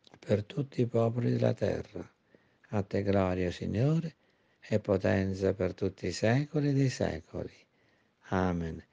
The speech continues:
Vergine Santissima, che sei continuamente in mezzo alla tua Chiesa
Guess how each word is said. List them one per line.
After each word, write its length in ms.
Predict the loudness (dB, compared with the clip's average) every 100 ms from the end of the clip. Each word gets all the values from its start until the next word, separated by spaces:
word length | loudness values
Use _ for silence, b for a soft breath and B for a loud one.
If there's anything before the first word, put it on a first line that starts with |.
| b b b _
Vergine 480 | 4 4 2 -2
Santissima, 1000 | -2 -2 -2 -4 -4 -6 -6 -6 -4 -4 -8 _ b b b b b
che 200 | 0 0
sei 240 | 2 0
continuamente 1200 | 2 2 4 4 4 4 2 2 -2 -4 -8 -8 -14 _ _ _ _ b b b -4
in 140 | 2
mezzo 640 | 4 4 2 -4 -4 -4 -8 -6
alla 160 | -2 -2
tua 180 | -2
Chiesa 680 | -6 -2 0 2 0 -4 -10